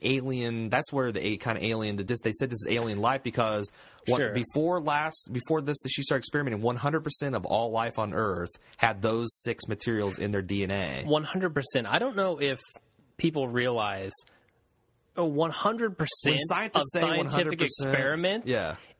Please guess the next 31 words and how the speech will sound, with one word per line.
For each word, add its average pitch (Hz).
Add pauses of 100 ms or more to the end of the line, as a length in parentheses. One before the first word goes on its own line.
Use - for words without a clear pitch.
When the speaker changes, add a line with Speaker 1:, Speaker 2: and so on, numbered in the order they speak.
(180)
Speaker 2:
is 165
a 170
massive 151
amount 131
of 139
Speaker 1:
Right, 101
Speaker 2:
data. 110
Speaker 1:
right. 90
Speaker 2:
Every 220 (120)
single 208
thing 165
we've 160
encountered 160
in 180
this 180
universe 117 (360)
has 135
been 123
based 156
on 160
the 160
chance. 120 (220)
Speaker 1:
Right. 95 (240)
Speaker 2:
And 156
now 170
we're 190
looking 175
at 139
Chauncey. 165 (320)
Speaker 1:
Right. 92 (540)
Speaker 2:
To-, 190